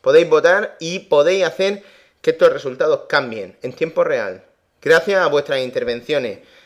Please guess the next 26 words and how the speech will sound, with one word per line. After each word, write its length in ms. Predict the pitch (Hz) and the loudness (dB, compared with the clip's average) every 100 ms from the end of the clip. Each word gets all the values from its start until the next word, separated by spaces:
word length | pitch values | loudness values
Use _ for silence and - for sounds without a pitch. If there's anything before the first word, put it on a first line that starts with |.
| _ _ | _ _
Además 280 | 127 135 170 | 0 2 2
podéis 300 | 170 165 165 | 4 4 4
estar 240 | 160 165 | 2 0
pendientes 440 | 160 151 160 175 180 | 0 0 0 0 2
hasta 600 | 151 139 - 127 127 - | 2 0 -2 0 0 0
el 160 | 139 131 | -2 -2
enfrentamiento 640 | 120 127 123 139 165 151 | -2 -4 -4 -4 -2 -2
número 340 | 139 180 202 | -2 -2 0
sesenta 380 | 185 143 151 135 | -2 -4 -12 -10
y 80 | 131 | -4
cuatro 260 | 143 165 165 | -2 0 -2
y 20 | |
estar 240 | 123 160 147 | -4 -2 -2
aquí 220 | 127 160 | -2 -2
hasta 240 | 175 - | -2 -2
el 100 | 120 | -4
final. 500 | - 107 110 95 - _ _ _ _ _ _ _ _ | -6 -12 -10 -10 -14 _ _ _ _ _ _ _ _
Battle 280 | 127 170 185 | 0 4 4
Royale 400 | 160 165 185 170 | 4 2 4 2
es 80 | 165 | -2
esto, 480 | 165 - 92 - _ | -8 -8 -12 -14 _
al 160 | - 117 | -12 -10
final 420 | 135 160 226 277 - _ | -4 -2 -2 -4 -12 _
solo 300 | - 139 120 | -8 -4 -2
puede 260 | 139 131 | -2 -2
quedar 440 | 120 131 208 247 | 0 2 0 -4